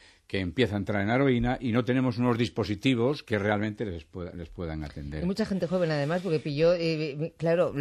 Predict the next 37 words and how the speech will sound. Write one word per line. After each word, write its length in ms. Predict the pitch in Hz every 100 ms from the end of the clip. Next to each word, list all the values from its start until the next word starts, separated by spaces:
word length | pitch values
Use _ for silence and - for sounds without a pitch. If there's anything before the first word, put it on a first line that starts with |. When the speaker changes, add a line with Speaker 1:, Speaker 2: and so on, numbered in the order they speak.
| 147
Speaker 2:
el 180 | 160 156
boom 340 | 151 214 208
de 80 | 180
los 160 | 175 185
años 280 | 196 190 185
sesenta, 500 | 185 208 190 180 165
de 120 | 156
nacimientos 640 | 156 - 170 190 185 160
de 60 | 165
los 160 | 165
años 240 | 180 170 165
sesenta, 520 | 165 185 180 202 202 -
pilla 320 | 202 170 175
a 20 |
todas 220 | 165 165 175
esas 180 | 175
personas. 580 | 160 180 180 175 180 107 120
Speaker 1:
Al, 60 |
en 60 | 107
los 120 | 90
ochenta, 240 | 101 113 101
Speaker 2:
Pues 160 | -
eso, 220 | 165 151 147
Speaker 1:
con 140 | 110
Speaker 2:
en 100 | 98
los 140 | 156 160
Speaker 1:
diecinueve, 300 | 165 131 135
Speaker 2:
ochenta, 160 | 127
Speaker 1:
veinte 300 | 120 120 113
años, 340 | 123 127 120 120
Speaker 2:
exactamente. 360 | - - 127 123
Speaker 1:
veinticinco, 560 | 135 120 110 120 120
eh, 100 | 104 -
Speaker 2:
Ahí 180 | 160 143
Speaker 1:
es 80 |
toda 140 | 131
una 80 | 131